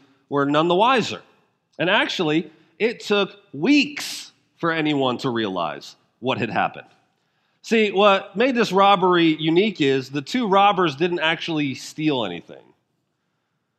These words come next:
Not a single item was taken. What they did is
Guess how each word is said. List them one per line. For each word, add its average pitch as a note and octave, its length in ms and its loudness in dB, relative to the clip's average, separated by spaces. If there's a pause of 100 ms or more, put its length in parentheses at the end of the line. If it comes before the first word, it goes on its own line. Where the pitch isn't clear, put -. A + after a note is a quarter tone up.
(1040)
Not F3+ 100 4
a G3 60 4
single A#3+ 320 0
item A3 220 -2
was G3+ 120 -2
taken. A3+ 380 -6 (1800)
What F3 220 0
they G3 120 4
did F3 560 0 (1000)
is F3 460 2